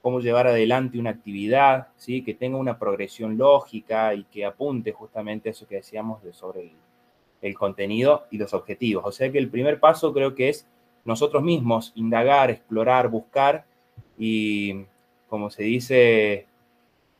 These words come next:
eh, en criollo, toquetear, toquetear todos los botones y ver qué posibilidades nos brinda, eh,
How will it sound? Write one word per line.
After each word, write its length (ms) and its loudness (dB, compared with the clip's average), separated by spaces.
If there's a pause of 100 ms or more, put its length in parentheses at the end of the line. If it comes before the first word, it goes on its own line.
eh, 400 -2
en 200 -2
criollo, 540 6
toquetear, 720 4 (120)
toquetear 460 -2
todos 180 4
los 140 2
botones 500 0
y 120 -2
ver 320 2 (260)
qué 80 -2
posibilidades 580 0
nos 140 -4
brinda, 480 -4
eh, 520 -8